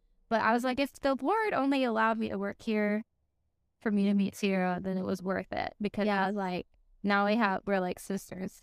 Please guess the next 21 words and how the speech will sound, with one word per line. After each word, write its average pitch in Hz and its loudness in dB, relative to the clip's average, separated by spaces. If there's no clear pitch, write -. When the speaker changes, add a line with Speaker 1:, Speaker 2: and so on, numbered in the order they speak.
Speaker 2:
We 220 0
are 240 0
sisters 220 0
in 196 0
Christ. 185 -4
Speaker 1:
Yeah, 202 -4
exactly. 196 -2
And 202 0
so 226 2
our 240 6
relationship 226 0
just, 202 -4
like, 202 -4
continued 202 0
to 190 -2
grow. 190 0
And 185 -2
Speaker 2:
Yes. 185 -2
Speaker 1:
uh, 185 -2
through 196 2
just - -4